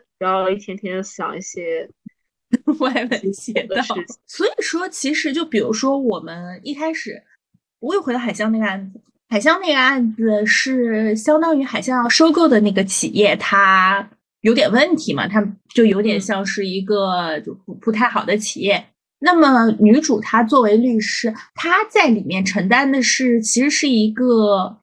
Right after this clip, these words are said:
Speaker 2: 背书的责任吗？就这件事情黄了，对律所来说有什么影响？就只是少挣单，挣到钱吗？还是会怎么样？
Speaker 1: 女，女主，我都，女主还能做M and A吗？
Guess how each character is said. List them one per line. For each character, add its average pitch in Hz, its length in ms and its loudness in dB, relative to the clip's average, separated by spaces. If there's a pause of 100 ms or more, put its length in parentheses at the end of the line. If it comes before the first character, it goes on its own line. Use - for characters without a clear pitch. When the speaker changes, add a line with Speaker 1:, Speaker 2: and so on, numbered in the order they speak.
(100)
Speaker 2:
背 359 160 2
书 349 180 0
的 370 140 -2
责 190 180 0
任 190 160 0
吗？ 180 340 -4 (200)
就 277 180 4 (320)
这 349 220 -2
件 285 240 -4
事 302 160 -6
情 269 160 -2
黄 185 340 -2
了， 254 120 -2
对 302 180 -2
律 330 120 2
所 - 260 -4
来 156 180 -8
说 196 220 -2
有 170 120 -2
什 175 120 -10
么 156 80 -8
影 143 240 -12
响？ - 200 -16 (600)
就 269 160 4
只 202 180 0
是 233 180 2
少 - 220 0
挣 240 160 4
单， 208 240 2 (140)
挣 247 200 2
到 214 160 4
钱 147 280 -6
吗？ 196 200 0
还 185 140 -6
是 185 100 -6
会 190 160 -4
怎 - 120 -10
么 - 60 -18
样？ - 200 -14 (120)
Speaker 1:
女， 214 360 0 (120)
女 226 200 4
主， 240 400 0
我 202 80 2
都， 269 320 0
女 233 140 4
主 403 120 2
还 214 160 0
能 285 120 0
做 370 100 2
M 277 180 -2
and 320 140 -4
A 381 240 -2
吗？ 269 360 0